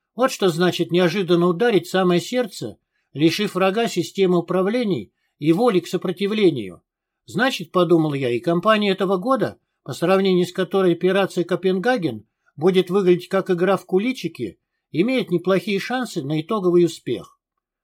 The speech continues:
Добрый появился с докладом о выполненной задаче и тяжёлым фолиантом под мышкой уже следующим вечером. "Да ты просто электровеник", — поприветствовал я его. "Неужели совсем разобрался?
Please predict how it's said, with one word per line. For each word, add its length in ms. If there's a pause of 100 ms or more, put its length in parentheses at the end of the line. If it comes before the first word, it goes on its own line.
(480)
Добрый 320
появился 560
с 80
докладом 560
о 60
выполненной 520
задаче 640 (260)
и 100
тяжёлым 580
фолиантом 640
под 200
мышкой 440
уже 280
следующим 580
вечером. 560 (1600)
"Да 120
ты 160
просто 400
электровеник", — 840
поприветствовал 640
я 160
его. 420 (320)
"Неужели 460
совсем 440
разобрался? 800